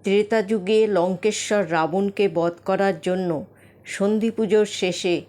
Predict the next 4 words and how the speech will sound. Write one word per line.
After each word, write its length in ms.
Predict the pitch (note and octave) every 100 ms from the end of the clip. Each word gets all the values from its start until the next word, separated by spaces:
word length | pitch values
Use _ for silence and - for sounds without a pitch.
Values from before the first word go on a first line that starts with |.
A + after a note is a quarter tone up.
| - - - -
শ্রীরামচন্দ্র 1000 | - A#3 G3+ F#3+ F3 G3 G#3+ G#3 G3+ G3
দেবীর 420 | D#3+ F3 F3 G3+ E3
পায়ে 320 | F#3 F3+ F3 D3 - - - -
একশো 360 | F#3+ - G#3+